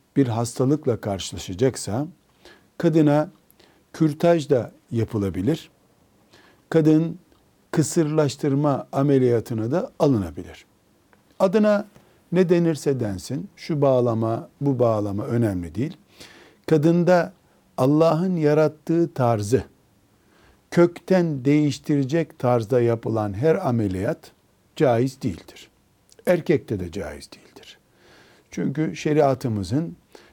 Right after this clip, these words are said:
en temel prensiplerinden biri de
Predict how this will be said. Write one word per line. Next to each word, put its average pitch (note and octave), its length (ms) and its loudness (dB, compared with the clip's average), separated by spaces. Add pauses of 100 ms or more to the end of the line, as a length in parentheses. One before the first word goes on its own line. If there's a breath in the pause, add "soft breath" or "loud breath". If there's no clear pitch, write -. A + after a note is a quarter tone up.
(140 soft breath)
en F3 200 2
temel C#3+ 460 2 (140)
prensiplerinden A#2 1040 -2
biri B2+ 220 0
de F2+ 200 -10